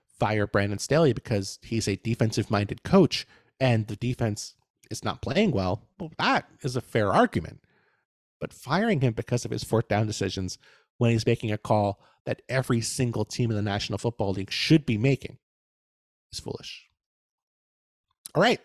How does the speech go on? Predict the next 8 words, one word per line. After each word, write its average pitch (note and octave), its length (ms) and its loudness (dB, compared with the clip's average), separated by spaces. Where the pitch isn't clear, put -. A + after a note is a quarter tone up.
We B2+ 320 2
have D#3 500 2
more A#2 340 -2
audio C3+ 300 -2
coming A#2 240 -8
next - 220 -10
week. F3 240 -8
Um, F#2+ 320 -8